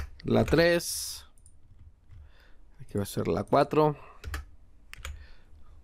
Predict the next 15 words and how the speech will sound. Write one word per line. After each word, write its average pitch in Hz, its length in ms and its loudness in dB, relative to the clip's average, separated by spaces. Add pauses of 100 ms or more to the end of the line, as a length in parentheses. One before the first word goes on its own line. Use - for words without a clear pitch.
(1040)
Y - 140 6
aquí 113 200 4
vamos 107 220 2
a 104 60 -4
ponerle 101 360 2
igual, 123 400 4 (220)
cincuenta. 143 760 2 (1400)
Pero 104 180 4
aquí 123 420 4 (800)
va 123 60 8
a 113 40 2
ser 117 200 2
la, 120 340 4 (200)
la 127 220 0
doce. 160 440 4